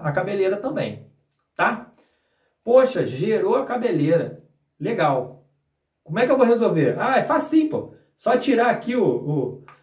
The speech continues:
a lateral aqui, tira o carretal, o carretel e resolve.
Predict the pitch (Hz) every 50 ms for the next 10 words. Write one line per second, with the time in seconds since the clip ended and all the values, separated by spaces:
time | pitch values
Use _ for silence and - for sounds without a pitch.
0 | _ - 147 151 170 185 - - 185 170 165 175 190 190 175 151 - - 226 254
1 | 311 320 - - - - - - 226 233 233 233 233 202 208 196 - - - 202
2 | 226 262 294 - - 175 - 208 190 180 175 - - 214 226 262 285 262 214 196
3 | 160 170 202 180 160 - - - -